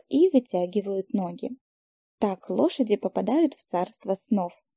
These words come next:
для которого характерны повышенная активность мозга и подрагивание ног. Иногда при этом движется и нижняя губа, как будто лошадь собирается заржать или берет пищу.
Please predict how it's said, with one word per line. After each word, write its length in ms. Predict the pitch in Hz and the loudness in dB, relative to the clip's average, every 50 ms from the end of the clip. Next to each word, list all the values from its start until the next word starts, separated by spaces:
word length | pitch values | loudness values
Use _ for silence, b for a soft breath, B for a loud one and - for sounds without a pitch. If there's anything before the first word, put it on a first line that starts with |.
| _ _ | _ _
для 180 | - - 185 185 | -2 0 0 0
которого 600 | - - - - _ - 196 254 294 320 311 311 | 0 -4 -10 -8 _ 0 0 2 2 2 0 -2
характерны 800 | 311 - - 302 277 269 - - - 277 277 269 - 254 254 269 - _ _ _ _ _ _ | -2 -4 -4 -4 -4 -4 -6 -4 0 2 2 4 6 4 4 4 2 _ _ _ _ _ _
повышенная 800 | - 294 285 233 214 202 - - - 185 175 175 175 175 - - | 2 2 2 2 2 -2 -2 -4 -6 -6 -6 -6 -8 -8 -8 -8
активность 760 | - 180 - - - - - 180 175 170 170 175 - - - | -10 -12 -14 -14 -16 -12 -10 -10 -10 -10 -12 -14 -14 -10 -8
мозга 440 | 180 175 165 165 - - - 277 330 - _ _ _ _ _ _ _ _ | -8 -8 -8 -12 -16 -6 -4 -4 -4 -4 _ _ _ _ _ _ _ _
и 180 | _ - 240 302 | _ 4 4 4
подрагивание 1040 | - - 277 208 196 196 196 190 190 185 202 190 185 190 185 185 185 180 180 180 180 | 6 4 4 4 4 0 0 -2 -2 -2 -2 -2 -2 -6 -8 -8 -10 -10 -10 -8 -6
ног. 440 | 180 180 180 170 170 180 - _ _ _ _ _ _ _ _ _ _ _ _ _ _ _ | -4 -4 -4 -6 -8 -14 -20 _ _ _ _ _ _ _ _ _ _ _ _ _ _ _
Иногда 500 | - 269 254 247 247 226 214 285 311 381 | 8 8 8 8 6 4 2 0 -2 -2
при 160 | - - 269 | 2 4 4
этом 320 | 262 277 277 - 247 233 214 | 4 4 4 6 6 6 6
движется 520 | 214 196 202 214 240 269 262 - - 320 | 4 0 -2 -2 -4 -4 -4 -4 -4 -4
и 180 | 311 - - 220 | -4 0 2 4
нижняя 600 | 214 208 202 196 190 196 196 190 196 196 196 196 | 4 4 2 -2 -6 -8 -8 -6 -6 -8 -8 -4
губа, 520 | 196 240 240 220 226 233 202 175 170 170 _ _ _ _ _ _ _ _ | -2 -2 0 2 0 0 0 -2 -8 -14 _ _ _ _ _ _ _ _
как 200 | - 247 214 202 | 2 2 2 2
будто 380 | 202 214 202 - - - 185 185 | 0 -2 -2 -2 0 -2 -2 0
лошадь 520 | 185 202 247 339 - - - - - - _ _ | 0 0 0 0 -2 -4 -10 -14 -14 -18 _ _
собирается 720 | - - - - 220 202 214 208 208 208 202 196 - - | -20 -6 -4 -2 0 2 2 0 0 -2 -4 -4 -6 -8
заржать 680 | 196 - - 202 - 185 180 185 170 180 240 269 - - - _ _ | -8 -4 -4 -4 -4 -4 -8 -6 -4 -4 -4 -6 -8 -14 -20 _ _
или 300 | - 214 208 175 175 208 | -2 -2 -2 0 0 2
берет 320 | 247 - 370 277 226 254 - _ _ | 4 6 6 6 4 2 -2 _ _
пищу. 540 | - 202 185 - - - - - - 202 | -2 -2 -2 -4 -8 -12 -8 -8 -8 -8